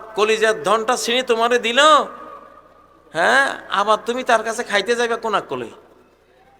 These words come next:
হ্যাঁ, ওই বাজারে কাঁঠালওয়ালা কাঁঠাল বিক্রি করতে আনছে,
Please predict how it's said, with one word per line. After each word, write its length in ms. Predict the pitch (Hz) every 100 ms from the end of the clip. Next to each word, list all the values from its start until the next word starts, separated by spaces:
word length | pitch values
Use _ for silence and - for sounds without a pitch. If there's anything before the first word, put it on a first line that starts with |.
| _ _ _ _ - _ _ _ _
হ্যাঁ, 300 | 160 180 220 - - - - - - - _ _ - 175
ওই 200 | 233 214
বাজারে 420 | 208 220 233 247
কাঁঠালওয়ালা 840 | - 208 220 269 269 262 294 285 -
কাঁঠাল 380 | 247 233 285 269
বিক্রি 320 | 254 254 247
করতে 260 | 247 240 277
আনছে, 500 | 247 196 220 175